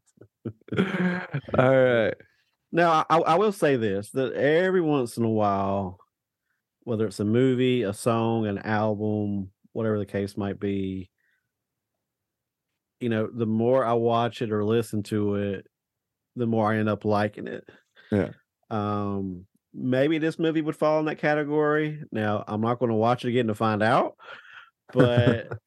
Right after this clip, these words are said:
Speaker 1: <laughs>
Speaker 2: you know, I, I think back to, like, Napoleon Dynamite.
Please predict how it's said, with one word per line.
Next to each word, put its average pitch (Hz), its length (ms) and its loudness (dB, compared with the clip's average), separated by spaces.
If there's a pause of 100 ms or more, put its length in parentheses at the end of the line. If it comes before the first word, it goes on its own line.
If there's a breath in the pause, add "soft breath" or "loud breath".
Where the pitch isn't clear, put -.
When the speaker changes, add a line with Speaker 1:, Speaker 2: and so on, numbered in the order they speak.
(140)
Speaker 1:
<laughs> - 320 -20
Speaker 2:
you 143 100 -2
know, 147 80 0
I, 131 260 0
I 131 100 -4
think 147 300 -2
back 139 340 2
to, 123 800 -2 (360)
like, 120 340 -2
Napoleon 120 600 2
Dynamite. 117 600 -2